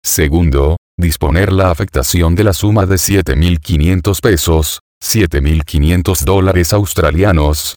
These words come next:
a la jurisdicción dos unidad de organización uno programa doscientos uno actividad cero seis partida tres del presupuesto del año en curso. Tercero, regístrese, comuníquese,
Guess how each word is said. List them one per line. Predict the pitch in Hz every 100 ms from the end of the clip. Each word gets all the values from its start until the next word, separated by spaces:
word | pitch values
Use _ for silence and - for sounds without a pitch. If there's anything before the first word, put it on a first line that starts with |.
| _ -
a | 82
la | 82
jurisdicción | 107 95 73 78 71 - 90 92
dos | 95 104
unidad | 117 90 82 92
de | 92 104
organización | 92 85 76 73 69 80 76
uno | 85 98 101
programa | 101 95 92 90 69
doscientos | 65 - 87 78 104 117
uno | 120 104
actividad | - - 67 64 87
cero | 87 - 120 113
seis | - 87 85
partida | - 76 - 95 87 87
tres | 95 87
del | 101 101
presupuesto | 80 76 78 92 92 - 107
del | 92
año | 87 80 90
en | 104
curso. | - 113 76 60 53 - _ _ _ -
Tercero, | 80 73 131 107 69 73 - _
regístrese, | - 82 - 120 92 80 82 85 98 - _
comuníquese, | - 85 90 101 98 87 80 82 87